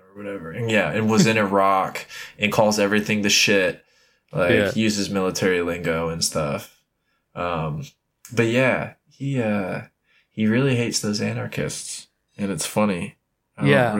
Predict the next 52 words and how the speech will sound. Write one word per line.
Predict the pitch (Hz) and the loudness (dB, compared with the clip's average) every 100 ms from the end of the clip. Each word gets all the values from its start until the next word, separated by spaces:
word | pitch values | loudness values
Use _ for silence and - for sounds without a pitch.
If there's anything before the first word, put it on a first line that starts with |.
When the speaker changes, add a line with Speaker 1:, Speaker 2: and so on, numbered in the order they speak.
| 98 | -2
Speaker 1:
really | 95 | -4
Speaker 2:
I, | 95 | -4
Speaker 1:
know | 95 95 92 92 90 - | -4 -4 -2 -4 -6 -2
Speaker 2:
I | 139 | -2
kept | - 156 143 | 2 2 2
Speaker 1:
why. | 123 | 2
Speaker 2:
waiting | 123 131 135 | 4 2 2
for | 139 | 2
them | 113 107 113 | 2 2 2
as | 113 | 0
a | |
faction | 101 113 95 - 131 107 | 0 2 0 0 -2 -2
to | 98 | -4
do | 95 98 | -2 -2
something, | 104 117 110 131 135 | 2 0 2 2 4
but | 117 | 4
I | 101 | 4
don't | 107 113 | 2 2
think | 113 95 | 0 0
they | 95 | 0
ever | 95 95 | 0 0
do. | 85 80 | 2 2
They're | 82 80 | 4 4
Speaker 1:
No. | |
Speaker 2:
just | 90 - - _ _ - - | 0 -4 -12 _ _ -10 2
Speaker 1:
I | |
don't | 117 104 | 2 4
think | 110 113 | 2 4
they | |
Speaker 2:
around. | 113 | 2
Speaker 1:
finished | 113 110 104 | 2 -2 -2
that | 98 - | -2 0
part | 101 | 0
of | 101 | 0
the | 98 | -2
game, | 101 95 95 98 | -2 -2 -4 -4
to | 101 | -6
be | 101 | -4
completely, | 104 120 113 104 | -4 0 0 2
I | - 104 | 2 2
think | 113 107 | 2 2
legitimately | 110 107 104 104 98 | 2 2 2 2 2
they | 101 98 | 0 -2
just | 98 101 | -2 -2
didn't | - - | -2 -4
finish | - 82 76 - | -8 -8 -8 -8
that | 71 | -12
part | - 80 | -10 -10
of | 78 | -8
the | 73 | -8
game. | 73 78 - _ _ | -8 -8 -10 _ _
Speaker 2:
Yeah, | 120 113 104 | -2 2 2